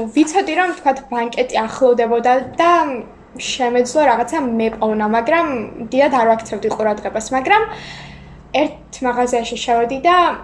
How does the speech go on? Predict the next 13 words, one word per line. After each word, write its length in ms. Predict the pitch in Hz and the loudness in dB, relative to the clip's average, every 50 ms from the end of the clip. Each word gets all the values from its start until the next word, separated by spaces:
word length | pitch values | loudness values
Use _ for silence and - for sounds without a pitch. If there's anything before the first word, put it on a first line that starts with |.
| - - - - | -16 -20 -20 -18
დავინახე 500 | 220 - 240 233 240 247 240 240 240 - 294 | -10 -2 0 2 2 2 2 0 -2 -2 -2
რაღაცა 280 | 240 220 233 - 285 277 | -2 -2 -2 -4 -4 -4
ძალიან 300 | - 240 226 226 214 214 214 - - - - - - | -4 -4 -4 -4 -4 -4 -6 -10 -14 -20 -20 -20 -16
მომეწონა 680 | 214 214 220 220 214 208 202 - 202 208 202 202 208 214 220 - - - | -10 -6 -4 -4 -4 -4 -4 -6 -8 -8 -8 -8 -10 -12 -14 -16 -20 -20
ფეხსაცმელი 760 | - - - 220 - - 285 285 285 - 240 220 208 208 208 208 214 - - - - - - - - - - - - | -14 -12 -10 -10 -6 -4 -4 -4 -4 -6 -8 -8 -8 -8 -8 -8 -10 -12 -16 -20 -20 -20 -20 -20 -20 -20 -20 -20 -8
და 140 | - - - | -2 0 0
იყო 220 | - - 262 - 294 | 2 0 0 0 0
ოცდათხუთმეტი 720 | 311 269 269 - 320 320 - - 269 - - 285 277 349 381 | 0 0 0 -2 -4 -4 -2 -4 -6 -2 0 2 4 4 2
ზომა. 520 | - - - 277 247 240 226 208 196 202 214 208 - - - - - - - - - - - | 2 0 -4 -2 0 0 0 2 0 -2 -2 -6 -12 -18 -20 -20 -20 -20 -20 -20 -20 -20 -8
ანუ 160 | - 226 240 | -4 0 2
ოცდათხუთმეტი 680 | 233 254 254 - - 370 - 349 - - 320 269 - 254 | 4 4 4 2 0 -2 0 -2 0 0 0 0 0 -4
ზომა 380 | - - - 285 254 262 247 220 | -8 -2 0 2 2 4 6 6
არის, 280 | 220 233 262 392 392 | 6 6 6 4 4